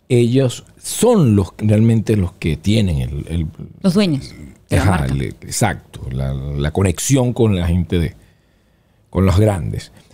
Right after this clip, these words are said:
Speaker 1: Y, y Pillofón lo que están haciendo, si él invirtió, no lo sé. Nadie lo sabe. Lo más seguro que no lo hizo. Él tiene el, la conexión y la gente, pues, diré, dijo, "Mira, aquí hay una oportunidad de negocio",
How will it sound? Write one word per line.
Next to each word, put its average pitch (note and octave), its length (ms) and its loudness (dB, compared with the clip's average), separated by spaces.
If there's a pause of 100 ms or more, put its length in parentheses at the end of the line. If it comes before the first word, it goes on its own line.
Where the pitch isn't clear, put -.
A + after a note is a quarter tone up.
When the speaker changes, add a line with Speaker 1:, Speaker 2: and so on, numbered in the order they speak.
(140)
Speaker 1:
Y, B2+ 340 2 (160)
y B2 140 2
Pillofón C#3+ 640 2
lo A#2+ 120 0
que - 80 -2
están F2+ 240 2
haciendo, G2+ 420 2
si A2+ 300 2
él C#3 120 4
invirtió, D3 420 2
no A2+ 140 4
lo G2 100 4
sé. F2 260 0 (1080)
Nadie F2+ 300 0
lo D#2+ 100 -2
sabe. C#2 360 -4 (760)
Lo G2+ 140 2
más G#2+ 140 2
seguro G2 260 0
que F2+ 100 0
no E2 140 0
lo E2 140 0
hizo. - 280 -4 (460)
Él D#2 160 -6
tiene F#2 240 4
el, B2+ 140 0
la C3 160 0
conexión D3+ 640 0
y C#4+ 160 -2
la G#2+ 240 2
gente, F#2 340 2
pues, E2 280 -2
diré, E2 340 2 (280)
dijo, E2 240 -2
"Mira, D#2+ 280 0
aquí - 160 -8
hay D2 60 -4
una E2+ 100 -2
oportunidad A#2+ 540 0
de C#3 80 2
negocio", D#3 500 0